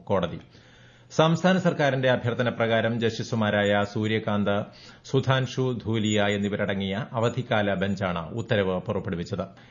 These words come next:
കേസിൽ വാദം കേൾക്കുന്നത് ജനുവരി രണ്ടിലേക്ക് മാറ്റി. കർഷകരുടെ ആവശ്യങ്ങൾ കേന്ദ്ര സർക്കാർ നിറവേറ്റണമെന്ന് ആവശ്യപ്പെട്ട്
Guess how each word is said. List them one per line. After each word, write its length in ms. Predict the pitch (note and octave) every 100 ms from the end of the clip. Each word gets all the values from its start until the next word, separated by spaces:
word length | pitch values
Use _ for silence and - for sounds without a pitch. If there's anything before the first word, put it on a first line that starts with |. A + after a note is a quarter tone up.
| -
കേസിൽ 460 | C#3 D#3+ E3+ E3 C#3
വാദം 320 | B2 B2+ A2+
കേൾക്കുന്നത് 500 | B2+ A#2 B2 A2+ B2
ജനുവരി 360 | A#2+ A2 G#2+ G2+
രണ്ടിലേക്ക് 440 | G2+ G2 G2 F#2
മാറ്റി. 400 | F2+ E2+ F2 -
കർഷകരുടെ 520 | A#2 A#2 C3+ C3 B2
ആവശ്യങ്ങൾ 560 | A2+ A2+ A2 A#2+ A2+ A2+
കേന്ദ്ര 280 | A2 G#2 G#2+
സർക്കാർ 380 | A2 F#2 G#2+
നിറവേറ്റണമെന്ന് 760 | G2+ G2 G#2 G2 G#2 F#2+ F#2 F#2 C3
ആവശ്യപ്പെട്ട് 600 | A#2 G#2 G2+ F2 F#2 F#2